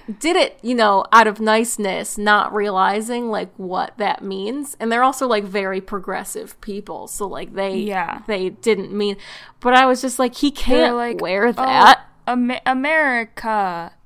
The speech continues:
Speaker 2: bald eagle.
Speaker 1: Yeah, I don't. And, like, he hunts and stuff, so it's something you could wear hunting, and you, I think you would, like,
Speaker 2: No one would blink an eye.
Speaker 1: blend in
Speaker 2: Bat
Speaker 1: with
Speaker 2: an
Speaker 1: all
Speaker 2: eye.
Speaker 1: of, like, the hunting men.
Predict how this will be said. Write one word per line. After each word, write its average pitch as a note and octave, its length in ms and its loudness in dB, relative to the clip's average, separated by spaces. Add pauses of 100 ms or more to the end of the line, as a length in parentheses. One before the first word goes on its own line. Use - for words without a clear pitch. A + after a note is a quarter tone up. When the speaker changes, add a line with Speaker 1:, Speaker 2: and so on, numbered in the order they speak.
Speaker 2:
bald D#4+ 420 2
eagle. C4 1080 -6
Speaker 1:
Yeah, G#3+ 380 0
I G#3 160 2
don't. G3+ 260 -2 (460)
And, B3+ 140 0
like, C4+ 180 4
he D4 440 -2 (160)
hunts - 520 2
and B3 160 -4
stuff, A#3 400 4
so B3 140 2
it's A#3 140 -2
something C4 260 -2
you B3+ 100 -4
could A#3 240 -2
wear G#3 260 0
hunting, G3+ 520 -4
and F#3 140 -6
you, F#3 180 -8 (460)
I G3+ 140 0
think G3+ 460 -6
you F#3 120 0
would, F#3 160 -6
like, E3 400 -6 (540)
Speaker 2:
No A3 160 2
one G3+ 140 0
would F#3 140 -8
blink E3 220 -8
an - 80 -10
eye. - 20 -8
Speaker 1:
blend A3+ 460 4
in G#3+ 120 6
Speaker 2:
Bat F3 200 4
Speaker 1:
with G3 140 -2
Speaker 2:
an G3 60 -2
Speaker 1:
all F#3 240 4
Speaker 2:
eye. F#3+ 40 -4
Speaker 1:
of, F#3 160 -12
like, F#3 340 -6 (140)
the G3 100 -4
hunting G3+ 540 -4
men. F3 420 -4